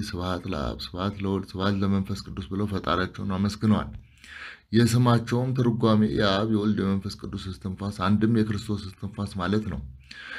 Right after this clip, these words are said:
ቅዱስ ሚካኤል እየጠበቃቸውና በመንገዳቸው ሁሉ እየመራቸው ነው ያደጉት። መንፈስ ቅዱስ ልቡናቸውን ብሩህ አድርጎላቸው በአምስት ዓመታቸው የቅዱሳት መጻሕፍትን ቃላትን፣ ብሉያትና ሐዲሳትን ድርሳናትን ጠንቅቀው አውቀዋል።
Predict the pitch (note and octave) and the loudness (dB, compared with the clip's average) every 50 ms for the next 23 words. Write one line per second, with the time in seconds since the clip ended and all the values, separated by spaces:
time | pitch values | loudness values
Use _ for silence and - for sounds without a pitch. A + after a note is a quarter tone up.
0 | - - - _ - A2 A2+ A2+ B2 C3 A#2+ B2 C3 B2+ B2+ C3 B2 A#2+ B2 B2 | -14 -14 -16 _ 0 2 2 4 4 4 4 4 2 2 4 4 6 6 8 8
1 | B2 A#2+ A2+ G#2+ G#2+ A2 A#2 A2+ A2 G#2+ A2 G#2+ - G#2+ G2+ G2+ - A#2 A2+ A2 | 6 6 4 2 2 0 0 0 0 0 0 0 0 -2 -2 -2 -2 -2 0 4
2 | G#2+ G#2+ G#2+ G#2 G#2 G2 G2 G2+ G#2 - G#2 G2 G2 G2+ G#2 G#2 G#2 G2+ G2+ F#2+ | 6 6 6 6 4 2 2 0 0 -2 -2 -2 0 0 2 2 2 2 2 2
3 | F#2 F2+ F#2+ F#2 - - G#2+ G#2 G#2+ G#2+ G#2 G2+ G#2 F#2+ - E2+ - - - - | 2 0 0 0 -2 -2 0 2 4 4 4 4 2 2 2 -2 -8 -10 -14 -20
4 | _ _ - - - - _ _ _ _ _ _ - A2+ G#2 G#2+ A2 A2 G#2+ G#2+ | _ _ -20 -20 -20 -20 _ _ _ _ _ _ -6 0 4 6 6 6 6 4
5 | A#2 B2+ B2+ B2+ - A#2+ G#2+ A2+ A2+ G#2+ G#2+ G#2+ G#2 G#2+ A2 G#2+ G#2 F#2+ F#2+ F#2+ | 2 2 0 0 -2 -2 0 0 0 2 2 2 2 2 2 2 4 4 2 0
6 | - G2+ G#2 A2 G#2+ G#2 G#2+ G#2 G#2 G#2 G#2 G#2 G#2+ G#2+ G2 F#2+ F#2 F2+ F2+ - | -2 -2 -2 0 2 4 4 4 4 4 2 0 2 2 2 2 2 0 0 -2
7 | - - G#2 - - - - - G#2 G2+ G#2 G#2 G#2+ G#2 - G#2+ G#2 G#2 G2+ G#2 | -4 -6 -6 -6 -8 -10 -4 0 2 4 4 4 2 2 2 2 2 2 2 2
8 | F#2+ F#2 - - B2+ B2+ G#2 F#2+ - - F#2+ F#2+ F#2+ G2 G#2 G#2+ A2 A2 G#2 G#2 | 0 0 -2 -4 -2 -2 -2 -2 -2 -2 -4 -4 -2 -2 -2 0 2 2 2 2
9 | G2 G2+ G#2 - A2 G2 - - F#2+ G2 F#2+ F#2+ F#2+ A#2 - - - - - G2+ | 2 0 0 0 -2 -4 -2 0 2 2 2 2 0 -2 -6 -6 -6 -2 0 2
10 | G2 G2 G2 G2+ G#2 A2 A2 A2 A2 G#2+ G#2 G#2+ G#2 - G#2+ G2 - A2 A2 G#2 | 4 6 4 4 4 4 4 6 6 4 4 2 0 -2 -2 -4 -4 -4 -6 -6
11 | - G2+ G2+ G#2+ G#2+ G2+ G2+ G2+ G#2+ A2 A2 - - G2 G2+ F#2 G2 F2+ - G2 | -4 -2 2 2 4 4 4 2 0 -2 -4 -2 -2 0 0 0 0 0 2 2
12 | F#2+ G2+ G2 - - F2+ - - | 2 2 2 0 -4 -8 -8 -10